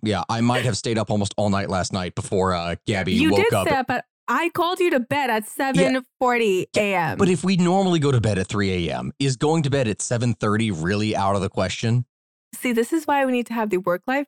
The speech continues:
Speaker 2: balance conversation. Anyway, back on track. Episode, yay. <laughs>
Speaker 1: Episode, yes. We, we said our piece here. Now we need to talk about the actual story of all this. All right. So as I said, we are talking about the story of Simón Bolívar,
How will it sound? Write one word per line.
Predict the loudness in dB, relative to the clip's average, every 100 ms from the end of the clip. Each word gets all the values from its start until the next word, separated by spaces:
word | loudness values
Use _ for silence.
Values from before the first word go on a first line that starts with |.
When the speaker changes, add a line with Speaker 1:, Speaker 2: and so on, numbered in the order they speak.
| -4
Speaker 2:
balance | -2 0 -2 -4 -6
conversation. | -6 -4 -2 0 0 0 -2 0 -2 0 -2
Anyway, | -2 0 0 -2 -8 _ -4
back | -4 0
on | 0 0
track. | 0 0 0 -4 _ _ _ -6
Episode, | -2 -2 -2 0 2 2
yay. | 0 0 0 0
<laughs> |
Speaker 1:
Episode, | 2 2 2 2 2 0
yes. | -2 -2 0
We, | 0
we | 2 0
said | 0 0
our | 0
piece | 0 -2 -2
here. | 0 0
Now | 0 0
we |
need | 0
to | 0
talk | 0 0
about | -2 -2
the | -2
actual | -2 -2 -4 -4
story | -2 -2 0
of | 0
all | -2 -2
this. | -4 -6 -8 -8 -4
All | -2
right. | -2 -6 -10
So | -8 -4
as | -4
I | -2
said, | -4 -2 0
we | 0
are |
talking | 0 0 0 0
about | -2 -2
the |
story | -4 0 0 0
of | -2
Simón | -4 -2 0 0 0
Bolívar, | -2 -2 -2 -2